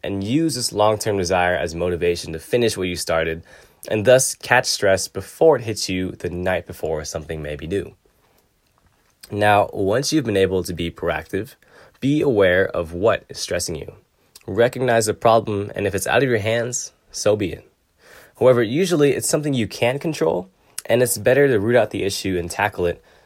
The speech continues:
rather than suppressing the source of your distress. Deniability or ignorance can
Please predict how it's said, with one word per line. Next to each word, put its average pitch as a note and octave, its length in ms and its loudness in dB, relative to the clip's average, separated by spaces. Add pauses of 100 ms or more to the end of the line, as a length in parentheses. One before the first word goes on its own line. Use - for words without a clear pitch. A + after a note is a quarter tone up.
(140)
rather F#2+ 280 0
than F2+ 160 -2
suppressing G2 580 2
the E2+ 80 -4
source E2 400 -2
of E2+ 80 -6
your E2+ 120 -4
distress. - 600 -10 (500)
Deniability A2+ 640 4
or - 40 0
ignorance G#2+ 460 -2
can - 140 -4